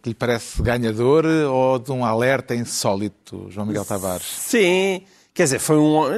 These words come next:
Speaker 2: não diria um alerta insólito, foi inesperado e, e foi um slogan que Marcelo Rebelo de Sousa ofereceu a, a António Costa.
Speaker 1: Estamos a falar do aviso, sem meias palavras, do Presidente da República ao Primeiro-Ministro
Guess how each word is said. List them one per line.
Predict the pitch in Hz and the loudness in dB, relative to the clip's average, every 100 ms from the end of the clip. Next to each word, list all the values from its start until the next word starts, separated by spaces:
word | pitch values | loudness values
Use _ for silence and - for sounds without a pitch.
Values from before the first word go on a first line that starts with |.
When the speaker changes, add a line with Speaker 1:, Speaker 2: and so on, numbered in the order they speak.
| 285 | 0
Speaker 2:
não | 339 | 2
diria | 285 208 214 | 4 4 4
um | 196 | 4
alerta | 190 196 202 | 4 4 2
insólito, | - 226 220 - | 4 2 2 0
foi | 190 175 | 2 2
inesperado | 165 - - 165 180 190 196 170 | 2 0 0 4 4 2 0 2
e, | 143 131 123 | 2 2 0
e | |
foi | 104 131 120 | -2 -4 -2
um | |
slogan | 117 - 120 113 123 | -4 -2 -2 -2 -4
que | - 120 | -6 -6
Marcelo | 113 - 113 101 | -6 -2 -4 -2
Rebelo | 107 107 | -4 -4
de | |
Sousa | - 113 113 | -4 -4 -4
ofereceu | - - - 123 110 | -6 -10 -6 -2 -2
a, | 98 95 95 90 _ _ | -4 -8 -14 -20 _ _
a | 120 | -4
António | 117 104 104 107 | -4 -4 -6 -6
Costa. | - 143 - - 107 | -6 -8 -8 -16 -6
Speaker 1:
Estamos | 147 135 | -2 -2
a | |
falar | 131 135 135 123 | 0 2 2 0
do | 135 | 2
aviso, | 139 107 139 143 117 139 170 170 | 2 2 0 0 -2 -6 -8 -14
sem | - 120 | -8 -4
meias | 113 117 113 | -2 -2 -4
palavras, | - 110 110 107 110 107 | -4 -4 -2 -4 -6 -10
do | 107 123 | -8 -10
Presidente | 113 110 127 120 | -8 -6 -4 -4
da | 120 | -4
República | 120 - 135 131 131 | -4 -4 -4 -4 -2
ao | 117 | -2
Primeiro-Ministro | 131 127 113 123 139 - | -2 -4 -4 -4 -6 -6